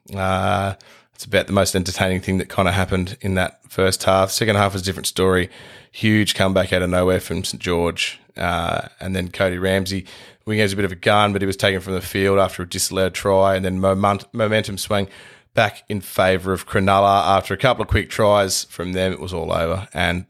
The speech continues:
I got another note here saying Dufty is a ridiculously good football player. And I stand by my own note that I put on last night. He is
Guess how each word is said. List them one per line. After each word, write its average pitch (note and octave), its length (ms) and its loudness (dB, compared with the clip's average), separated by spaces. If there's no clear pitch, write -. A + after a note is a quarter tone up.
I F2+ 80 0
got F2+ 120 0
another F2 240 0
note F2 240 0
here F#2+ 180 0
saying F2+ 380 0
Dufty F#2 480 0
is G2 420 0
a G2 100 4
ridiculously E2+ 720 -4
good E2 260 -6
football F#2+ 400 -2
player. F#2+ 380 4
And F#2+ 100 6
I G#2+ 60 6
stand A2 400 2
by A2+ 200 6
my A2+ 200 2
own G#2 120 -2
note G#2 260 2
that G2 100 0
I F#2+ 100 2
put G2+ 160 -8
on G2 160 0
last F#2 260 0
night. F#2+ 320 2
He G2 440 0
is F#2+ 180 -4